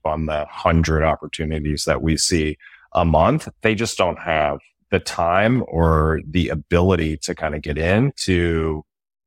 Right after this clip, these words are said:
everything from starting to build the relationships to diligence and underwriting to investor relations and on everything in between. And that's where we kind of see the value on the alternative side. And then the ability to kind of circle back around and reduce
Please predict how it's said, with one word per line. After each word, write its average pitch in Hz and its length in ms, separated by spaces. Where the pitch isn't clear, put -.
everything 87 460
from 78 180
starting 82 380
to 76 80
build 78 240
the 78 60
relationships 85 840
to - 140
diligence 78 480
and 71 120
underwriting 85 600
to 78 180
investor 78 420
relations 76 800
and 71 300
on 76 180
everything 85 540
in 76 100
between. 98 560
And 85 180
that's 85 280
where 71 180
we 80 120
kind - 200
of 76 80
see 76 300
the 73 80
value 69 520
on 71 200
the 73 120
alternative - 600
side. 80 300
And 131 100
then 165 140
the 135 100
ability 95 440
to 92 100
kind 90 220
of 80 80
circle 95 320
back 85 260
around 90 420
and 80 160
reduce 85 480